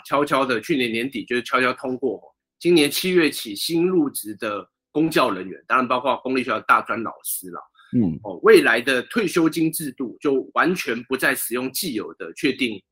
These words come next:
Speaker 1: 给付制哦。过去的确定给付制等于是用教师或者公教人员工作的年资，还有他最后的平均薪资，然后再乘以一个这个所谓的给付的比率吼，它会有个稳定的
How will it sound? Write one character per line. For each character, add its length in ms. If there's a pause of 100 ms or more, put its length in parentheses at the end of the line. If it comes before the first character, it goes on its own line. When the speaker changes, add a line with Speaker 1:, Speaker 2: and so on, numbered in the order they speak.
(480)
Speaker 1:
给 140 (100)
付 180
制 260
哦。 40 (200)
过 120
去 100
的 80
确 160
定 120
给 100
付 160
制 120
等 140
于 80
是 120
用 200 (280)
教 200
师 400 (140)
或 100
者 120
公 160
教 100
人 140
员 220 (100)
工 180
作 140
的 80
年 240
资， 320 (260)
还 80
有 80
他 160
最 160
后 80
的 80
平 240
均 160
薪 280
资， 240 (340)
然 100
后 20
再 120
乘 180
以 140
一 80
个 280 (460)
这 120
个 200
所 140
谓 100
的 60
给 200
付 140
的 60
比 240
率 160
吼， 180
它 100
会 140
有 60
个 100
稳 320
定 240
的 100